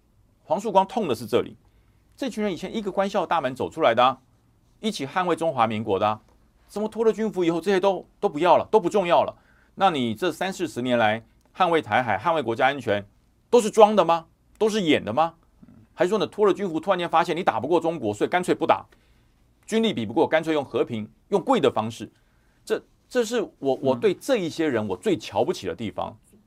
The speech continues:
Speaker 1: 纵使他们在很多的场合，不管是平面，平面媒体，或者是这个电视媒体，极力在黑我，我可以告诉大家，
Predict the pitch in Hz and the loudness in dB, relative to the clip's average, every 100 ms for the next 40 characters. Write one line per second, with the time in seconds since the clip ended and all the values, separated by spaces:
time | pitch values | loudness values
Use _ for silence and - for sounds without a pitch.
0 | _ - 220 151 - 127 139 135 123 107 | _ -2 -2 -4 -6 -6 -4 0 0 -2
1 | 92 98 135 117 101 95 101 90 92 104 | -8 -4 -2 0 0 -2 -6 -6 -4 -4
2 | - _ _ _ - 123 117 - 120 110 | -4 _ _ _ -6 -4 -4 -4 -6 -6
3 | 101 110 123 104 - 120 139 107 117 101 | -8 -6 -6 -8 -10 -6 -4 -4 -6 -10
4 | 110 123 98 123 107 - _ _ _ - | -8 -6 -6 -6 -8 -10 _ _ _ -8
5 | 107 101 98 156 113 120 101 104 82 _ | -2 -2 0 -2 -4 -6 -8 -10 -16 _
6 | _ _ _ _ _ _ _ _ 131 156 | _ _ _ _ _ _ _ _ -10 -4
7 | 131 123 127 113 - _ _ _ _ _ | -4 -2 -4 -6 -10 _ _ _ _ _
8 | - 123 160 120 101 95 90 85 87 | -2 0 0 0 -2 -4 -6 -8 -14